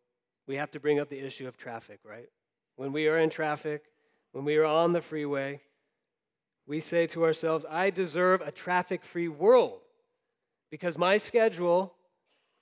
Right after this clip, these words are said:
is so important and my agenda and my goals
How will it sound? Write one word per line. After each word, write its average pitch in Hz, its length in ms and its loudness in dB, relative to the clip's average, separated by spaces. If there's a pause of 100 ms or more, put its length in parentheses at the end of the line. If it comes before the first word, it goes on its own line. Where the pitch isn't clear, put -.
(420)
is 139 140 -8
so 165 240 -2
important 170 560 0 (420)
and 151 100 -6
my 160 200 0
agenda 196 480 2
and 156 260 0
my 185 300 -2
goals 156 680 -2